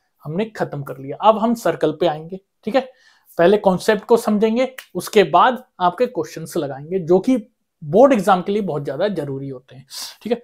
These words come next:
So आज के लिए इतना ही। वीडियो अच्छी लगी हो तो लाइक, शेयर, सब्सक्राइब जरूर करिएगा, ठीक है। और मिलते हैं फिर नेक्स्ट जल्दी ही आपके साथ।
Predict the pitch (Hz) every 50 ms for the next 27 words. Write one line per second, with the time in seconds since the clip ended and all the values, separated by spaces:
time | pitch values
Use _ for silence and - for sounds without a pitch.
0 | _ _ - - 165 - - _ - 165 180 208 214 214 - 254 240 226 - -
1 | 220 226 226 240 254 220 175 160 160 160 190 208 202 202 - 208 196 196 190 190
2 | 208 208 196 208 196 165 156 151 180 190 - - - 190 170 - - 147 - -
3 | - 165 180 214 185 143 151 131 135 135 139 - - 131 131 135 139 139 _ _
4 | _ _ _ _ _ - 214 269 254 - - _ _ _ _ _ _ _ _ -
5 | 156 147 147 147 147 151 151 151 151 147 151 185 220 233 220 262 240 233 233 233
6 | 240 247 240 214 - - _ _ - 147 156 190 202 202 - - - - _ _
7 | _ _ _ _ - 139 160 170 185 202 202 196 226 214 208 202 _ _ _ _
8 | _ - 151 143 - 160 143 - - 131 131